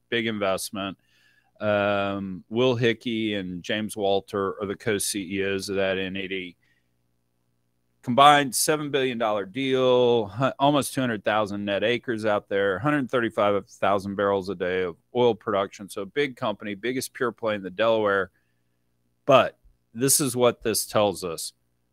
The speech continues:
Colgate was running kind of the independent track. You know, when you have a big enough company, Colin, you draft an S one to file to go public,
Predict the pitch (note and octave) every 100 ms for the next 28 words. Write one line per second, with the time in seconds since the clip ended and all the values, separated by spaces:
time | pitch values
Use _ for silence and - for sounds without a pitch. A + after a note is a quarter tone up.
0 | _ _ - C#3 C#3+ C#3+ C3 - A2 F#2+
1 | A2 A2+ A#2 A2+ G#2+ G#2 G2+ - _ A2+
2 | G#2+ F#2 F#2 F#2+ F#2 - A#2 A2+ G#2+ -
3 | G#2+ G#2 - - G#2 G2 G#2 - G#2+ A2
4 | A2+ A2+ C#3+ A#2+ G2 G2 G#2 G#2 - -
5 | G2+ - G#2+ G2 - G#2+ A2 A2 - _
6 | - G2+ G2+ G2 F2+ _ _ _ _ A2+
7 | G#2+ G#2 G#2 F#2+ F#2+ - - F#2+ G2+ F#2+
8 | F2 - F#2 F#2+ F#2 F#2+ E2 G2 G2 G#2+